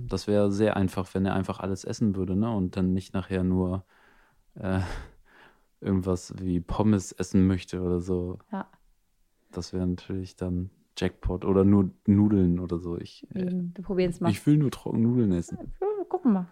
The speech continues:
Speaker 2: Wir gucken mal, was
Speaker 1: Ja.
Speaker 2: draus wird. Aber
Speaker 1: Wir
Speaker 2: egal,
Speaker 1: werden
Speaker 2: besser
Speaker 1: sehen.
Speaker 2: als dass er sagt, "Ich will nur Gummibärchen essen."
Speaker 1: Ja, Süß-, Süßigkeiten wird Jonah von uns auf jeden Fall die ersten Jahre nicht bekommen. Das,
Speaker 2: Mhm.
Speaker 1: ähm, macht jeder so, wie er möchte. Wir haben uns dafür entschieden, weil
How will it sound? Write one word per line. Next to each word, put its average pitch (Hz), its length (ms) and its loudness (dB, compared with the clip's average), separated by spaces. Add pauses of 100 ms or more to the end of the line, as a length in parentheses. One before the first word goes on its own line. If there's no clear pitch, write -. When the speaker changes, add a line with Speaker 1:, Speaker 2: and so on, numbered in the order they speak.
(100)
Speaker 2:
Wir - 100 -20
gucken 392 200 0
mal, 320 120 6
was 302 120 6
Speaker 1:
Ja. - 60 -8
Speaker 2:
draus 262 200 0
wird. 220 160 4
Aber 240 120 6
Speaker 1:
Wir 247 60 4
Speaker 2:
egal, 240 160 8
Speaker 1:
werden 208 80 8
Speaker 2:
besser 214 200 8
Speaker 1:
sehen. - 60 8
Speaker 2:
als 226 140 6
dass 247 140 6
er 240 120 6
sagt, 226 180 2
"Ich 277 160 -2
will 339 160 4
nur 349 140 2
Gummibärchen 254 720 0
essen." 185 280 -10 (560)
Speaker 1:
Ja, 92 160 2
Süß-, 98 480 -2
Süßigkeiten 113 720 2
wird 101 140 0
Jonah 107 260 6
von - 180 0
uns 101 320 4
auf 101 180 -4
jeden 98 120 2
Fall 98 80 -2
die 95 100 0
ersten 95 240 0
Jahre 98 240 2
nicht 107 200 -2
bekommen. 107 480 0
Das, 98 340 0
Speaker 2:
Mhm. 92 60 -2
Speaker 1:
ähm, 92 400 0
macht - 400 -6
jeder 95 220 2
so, 95 220 0
wie 90 100 0
er 107 100 0
möchte. 98 600 0
Wir 95 200 -2
haben 92 140 0
uns 92 200 -4
dafür 95 320 -2
entschieden, 92 560 -2
weil 90 300 0